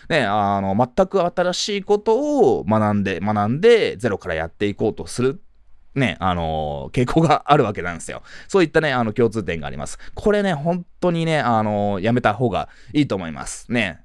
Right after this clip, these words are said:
で、もし、じゃあね、あの、悪いですけど、じゃあ、いや、私何も経験がなくて、でもなんかネット上で稼ぎたいですとかいうのであれば、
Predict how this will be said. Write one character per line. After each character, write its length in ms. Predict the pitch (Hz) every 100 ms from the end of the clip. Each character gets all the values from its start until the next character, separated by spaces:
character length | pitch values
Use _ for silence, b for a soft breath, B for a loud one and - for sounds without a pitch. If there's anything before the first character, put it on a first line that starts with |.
| -
で、 140 | 156
も 120 | 160 196
し、 220 | 156 120
じ 100 | 120
ゃ 220 | 98 64
あ 40 |
ね、 220 | 117 98 55
あ 140 | 58
の、 240 | 90 87 85
悪 180 | 101 101
い 40 |
で 40 |
す 80 | 87
け 120 | 85
ど、 160 | 76 73
じ 100 | 90
ゃ 120 | 80
あ、 60 | 71
い 60 |
や、 260 | 95 90 78 B B B B
私 240 | 104 101 113
何 160 | 107
も 80 | 107
経 180 | 104 117
験 180 | 123 120
が 80 | 123
な 180 | 135 139
く 120 | -
て、 380 | 139 135 123 107
で 100 | 113
も 100 | 107
な 100 | 104
ん 100 | 95
か 100 | 95
ネ 120 | 95
ッ 60 |
ト 160 | 82 107
上 180 | 104 104
で 80 | 104
稼 320 | 107 113 107
ぎ 80 | 113
た 160 | 135
い 80 | 143
で 100 | 135
す 360 | - 143 143 131
と 140 | 98
か 240 | 85 78
い 60 | 90
う 120 | 113
の 140 | 120 87
で 120 | 85
あ 100 | 90
れ 120 | 85
ば、 380 | 87 104 76